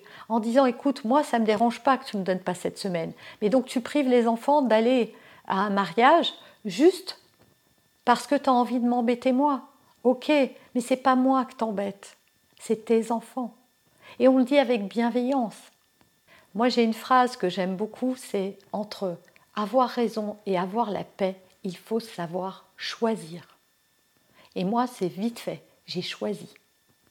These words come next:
Je me souviens que quand j'ai divorcé avec mon aîné, son père était très fâché contre moi, j'étais partie loin en plus, euh,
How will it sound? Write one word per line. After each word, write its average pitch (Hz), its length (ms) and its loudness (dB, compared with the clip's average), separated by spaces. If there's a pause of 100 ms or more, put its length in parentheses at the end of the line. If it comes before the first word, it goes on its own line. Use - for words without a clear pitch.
(1040)
Je - 120 -10
me 185 80 -4
souviens 247 300 0
que 262 100 -2
quand 220 200 0
j'ai 185 140 -2
divorcé 190 480 -4
avec 190 300 -2
mon 165 160 -4
aîné, 180 360 -4 (300)
son - 200 -8
père 220 200 4
était 190 220 -4
très - 180 -4
fâché 190 360 -2
contre 165 340 -10
moi, 214 560 -2
j'étais 160 260 -8
partie - 380 -10
loin 208 280 0
en 247 120 -2
plus, 247 560 -4
euh, 160 160 0